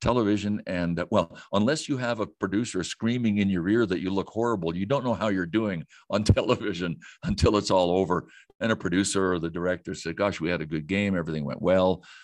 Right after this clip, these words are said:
Uh, but live audience, you guys know that when you're doing a presentation. Wanna know how you're doing?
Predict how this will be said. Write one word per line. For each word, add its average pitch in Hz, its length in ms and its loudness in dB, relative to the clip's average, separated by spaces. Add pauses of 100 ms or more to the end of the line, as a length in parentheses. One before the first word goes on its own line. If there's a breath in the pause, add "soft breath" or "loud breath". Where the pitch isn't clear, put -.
(180 loud breath)
Uh, 71 580 -4 (200)
but 85 160 -2
live 104 360 4
audience, 135 640 0
you 101 80 -4
guys 104 260 0
know 110 140 2
that 90 220 -4
when 85 120 -6
you're 87 80 -4
doing 101 200 0
a - 40 -4
presentation. 95 640 -4
Wanna 110 220 2
know 127 100 2
how 120 80 2
you're 120 140 2
doing? 147 400 -2